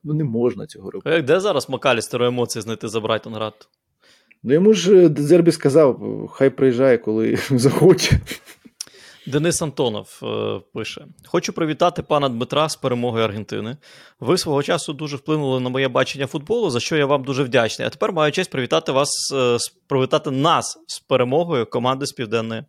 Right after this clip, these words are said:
Speaker 2: Америки. А тепер питання. І воно лише частково про чемпіонат світу. Дивимось у майбутнє. На вашу думку, як вже минулий чемпіонат світу може вплинути на поточний сезон з позитивного чи негативного боку?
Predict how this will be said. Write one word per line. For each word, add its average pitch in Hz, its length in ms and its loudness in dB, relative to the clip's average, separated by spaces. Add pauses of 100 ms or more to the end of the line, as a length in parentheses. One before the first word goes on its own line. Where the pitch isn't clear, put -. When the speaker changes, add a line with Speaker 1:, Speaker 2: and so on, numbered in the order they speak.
(220)
Speaker 2:
Америки. 110 460 -4
А - 40 -12
тепер 262 220 2
питання. 139 640 0 (600)
І 151 80 0
воно 175 200 2
лише 233 200 -4
частково 185 420 -4
про 151 140 -10
чемпіонат 151 280 -6
світу. 139 320 -4
Дивимось 180 380 0
у 175 40 -8
майбутнє. 123 520 -6 (420)
На 135 80 0
вашу 226 300 -2
думку, 233 340 -6
як 180 220 0
вже 160 160 -4
минулий 170 380 -4
чемпіонат 151 240 -8
світу 214 260 -8
може 147 220 -6
вплинути 160 420 -8
на 131 100 -4
поточний 139 460 -6
сезон 156 340 -6
з - 80 -8
позитивного 143 680 -6
чи 147 140 -6
негативного 147 600 -6
боку? 113 380 -2